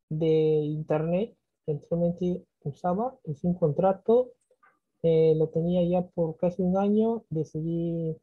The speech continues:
terminar ese contrato, ¿ok? Y supuestamente yo ya cerré el contrato, ¿ok? Y cerré antes de cer-, de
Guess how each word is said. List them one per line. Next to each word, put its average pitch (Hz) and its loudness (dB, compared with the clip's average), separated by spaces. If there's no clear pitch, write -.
terminar 156 -2
ese 175 -4
contrato, 190 0
¿ok? 156 -6
Y 175 0
supuestamente 233 -2
yo 202 6
ya 214 4
cerré 202 -2
el 202 -6
contrato, 180 0
¿ok? - -6
Y 185 -4
cerré 185 0
antes 214 0
de 196 0
cer-, 175 0
de 160 -6